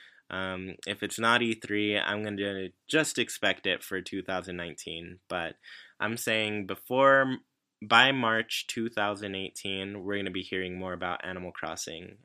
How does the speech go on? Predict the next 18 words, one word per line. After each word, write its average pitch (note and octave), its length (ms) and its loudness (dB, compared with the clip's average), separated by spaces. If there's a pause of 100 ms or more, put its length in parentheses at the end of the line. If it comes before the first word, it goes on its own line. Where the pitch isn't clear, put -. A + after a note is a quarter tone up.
(140)
Um, G2 380 -12 (180)
because A#2+ 220 -6
like D3+ 160 2
I F#3 80 2
said, F3 340 0
it's - 160 -6
been D3 220 0
almost D3 360 -2
five A2 300 0
years G#2+ 260 0
since G2 200 -10
the - 80 -8
game F#2 280 -2
released F#2+ 400 -4
in F#2 120 -8
Japan. F2+ 640 -6 (500)
And F#2+ 460 0
luckily, A2 1000 0